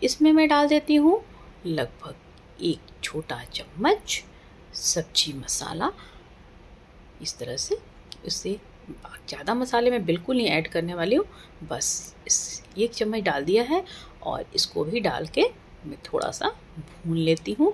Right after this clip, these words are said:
जब भी आप मसाला डालें guys, जो market से लाते हैं ना, उसको ऑयल में थोड़ा सा भूनना बहुत ज़रूरी होता है, क्योंकि उसमें जो,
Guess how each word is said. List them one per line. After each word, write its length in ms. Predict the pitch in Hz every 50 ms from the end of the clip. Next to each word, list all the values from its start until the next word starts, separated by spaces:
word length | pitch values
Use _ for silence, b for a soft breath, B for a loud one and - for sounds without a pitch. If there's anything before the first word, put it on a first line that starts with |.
| B B B B B B
जब 120 | - - 294
भी 200 | 381 381 403 339
आप 120 | 320 311 294
मसाला 420 | 254 220 - - 180 180 208 240
डालें 320 | 240 214 190 196 208 208 190
guys, 280 | 180 190 220 208 196 -
जो 180 | - - 208
market 380 | 190 175 151 - - - 247 247
से 120 | - -
लाते 260 | 202 180 - - - 220
हैं 40 |
ना, 80 | 254 277
उसको 280 | - - - - 320 277 -
ऑयल 240 | - 160 156 165 226
में 140 | 240 262 262 262
थोड़ा 240 | - - - - 254
सा 120 | - 269 233
भूनना 400 | - - - 180 190 208 233 240
बहुत 240 | 196 196 190 202 196
ज़रूरी 320 | - 196 190 185 196 202
होता 280 | 208 202 202 202 - 196
है, 180 | 208 233 285 311 B B B B B B
क्योंकि 200 | - 214 - 302
उसमें 260 | 285 - - 277 285
जो, 260 | 262 285 285 285 -